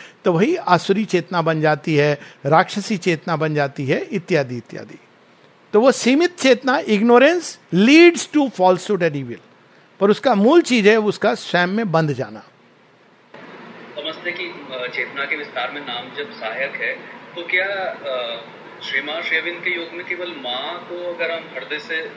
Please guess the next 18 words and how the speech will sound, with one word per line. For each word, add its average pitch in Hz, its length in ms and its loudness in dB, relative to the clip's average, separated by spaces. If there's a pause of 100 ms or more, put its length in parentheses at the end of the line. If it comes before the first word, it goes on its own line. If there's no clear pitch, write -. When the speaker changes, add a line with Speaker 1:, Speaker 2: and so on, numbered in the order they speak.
Speaker 2:
जप 135 240 -6
करते 151 220 -6
रहें, 151 320 -6 (360)
या 147 80 0
फिर 151 220 -10
मां 139 120 -8
और 156 120 -6
श्री 160 160 -4
अरविंद 160 300 -10
द्वारा 156 200 -4
कई 156 460 -10
मंत्र 147 240 -10
भी 165 100 -8
दिए 156 220 -2
गए, 147 220 -6
तो - 160 -14
कुछ - 260 -12
भी, 196 240 -4